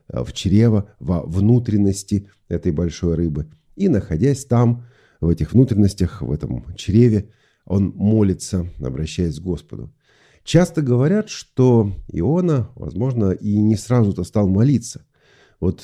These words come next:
для Ионы эти три дня в чреве кита были временем испытания своей души, испытания своего сердца.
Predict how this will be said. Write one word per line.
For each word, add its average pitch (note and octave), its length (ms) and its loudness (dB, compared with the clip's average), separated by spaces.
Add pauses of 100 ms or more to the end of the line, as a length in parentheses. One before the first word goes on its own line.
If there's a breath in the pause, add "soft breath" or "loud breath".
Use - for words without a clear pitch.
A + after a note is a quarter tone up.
(140)
для D2 320 -2
Ионы A#2+ 420 4
эти F#2+ 320 -2
три F2+ 280 -2
дня F2 500 0
в D2+ 180 -6
чреве D#2 380 -2
кита C3+ 460 -2 (280 soft breath)
были B2+ 220 4
временем A2 640 2
испытания A2 880 0
своей G2+ 460 0
души, G2 560 -4 (180)
испытания F2 560 -2
своего F2 280 -2
сердца. - 500 -4